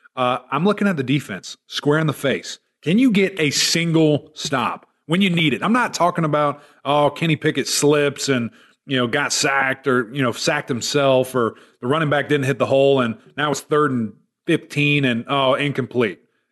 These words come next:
You didn't get that stop. Pitt got that stop. They stopped themselves. I need to see you make plays,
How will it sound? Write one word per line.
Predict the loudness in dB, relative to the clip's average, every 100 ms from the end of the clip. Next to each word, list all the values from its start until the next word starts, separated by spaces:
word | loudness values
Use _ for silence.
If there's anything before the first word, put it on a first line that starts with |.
| _ -2
You | 2
didn't | 2 2
get | -2 -2
that | -6
stop. | -6 -8 -10 -4
Pitt | -4 -2
got | -4 -4
that | -10 -14
stop. | -20 -20 _ _ _
They | -6
stopped | -2 -2 -2
themselves. | -6 -4 -4 -6 -16 _ -4
I | 0
need | 2
to | 0
see | 0 0
you | 2 4 6 4 2 -8 _
make | -12 -2 -2 -2
plays, | -4 -2 0 0 -2